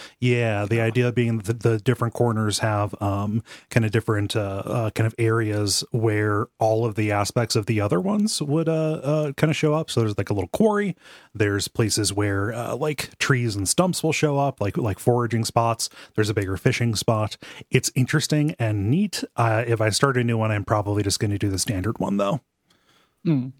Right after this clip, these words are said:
Speaker 1: Yeah, 'cause I,
Speaker 2: What
Speaker 1: I,
Speaker 2: did, uh,
Speaker 1: I did the, uh, Four Corners this summer. I, the, the, this is weird. This is the first game where it's like, I put two hundred hours into this over the summer.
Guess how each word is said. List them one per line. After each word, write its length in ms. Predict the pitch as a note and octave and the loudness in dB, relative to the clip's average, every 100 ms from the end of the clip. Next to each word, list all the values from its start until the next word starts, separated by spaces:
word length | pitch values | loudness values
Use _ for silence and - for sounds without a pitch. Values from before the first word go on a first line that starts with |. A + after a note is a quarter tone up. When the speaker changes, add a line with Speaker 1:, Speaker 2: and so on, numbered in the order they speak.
| _ | _
Speaker 1:
Yeah, 200 | - G#2 - _ | -2 -2 -4 _
'cause 160 | - A#2+ | 0 2
I, 100 | A#2 | 2
Speaker 2:
What 100 | - | 2
Speaker 1:
I, 80 | G3 | 2
Speaker 2:
did, 100 | G3 | 2
uh, 220 | F3+ D3 - | -2 -4 -2
Speaker 1:
I 80 | C#3+ | 0
did 220 | B2+ A#2+ | 0 0
the, 260 | A#2+ A2+ G#2+ - | 0 0 0 -2
uh, 160 | B2+ | 0
Four 200 | G#2+ B2 | 0 -2
Corners 480 | - A#2+ G#2+ G#2 G2 | 0 0 0 0 0
this 260 | F#3+ B2+ A2 | 0 0 2
summer. 380 | - D3 G#2+ G2+ | 2 2 0 0
I, 160 | A2+ | -2
the, 260 | G#2 B2 A2+ | 0 -2 -2
the, 240 | G#2+ A2+ - - - | 0 -2 -2 -18 -4
this 180 | A#2 - | 0 2
is 100 | A#2+ | 0
weird. 360 | G#2 F3+ F#3+ - | 0 0 2 2
This 260 | A2 A#2+ | 2 0
is 60 | A#2+ | 2
the 80 | A#2+ | 2
first 260 | B2 A#2+ | 2 0
game 240 | C3 C3 B2+ | 2 2 2
where 140 | A#2+ | 0
it's 120 | A#2 | 0
like, 300 | B2+ B2 - - - - | 0 0 -4 -16 -20 -8
I 420 | - C4+ C4+ C#4+ B3+ | 2 2 2 0 -4
put 420 | - A#3+ A#3 G#3 - _ A#3 F3+ | 0 2 2 -2 -6 _ -14 -4
two 240 | - A3 | 0 2
hundred 220 | G3+ G#3 | 2 2
hours 380 | G3 G3+ G3 F3+ | 2 2 0 2
into 220 | G3 F#3+ | 2 0
this 240 | F#3 G3 - | 0 0 0
over 180 | F3+ F3 | 0 0
the 80 | E3 | 0
summer. 460 | - F#3+ G#3+ G#3 | 0 0 0 -2